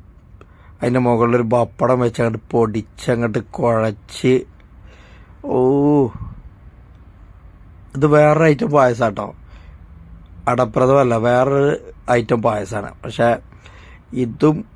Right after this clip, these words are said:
പപ്പടവും പഴവും നൈസായിരുന്നു, അടിപൊളി, സൂപ്പർ, ഒന്നും പറയാല്ല. അതാണ് കുഴച്ചാണ്ട് അടിച്ചാൽ എന്താ. നല്ല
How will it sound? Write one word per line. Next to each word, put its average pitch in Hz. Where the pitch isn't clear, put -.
പപ്പടവും 127
പഴവും 104
നൈസായിരുന്നു, 113
അടിപൊളി, 110
സൂപ്പർ, 135
ഒന്നും 120
പറയാല്ല. 110
അതാണ് 117
കുഴച്ചാണ്ട് 120
അടിച്ചാൽ 117
എന്താ. 117
നല്ല 135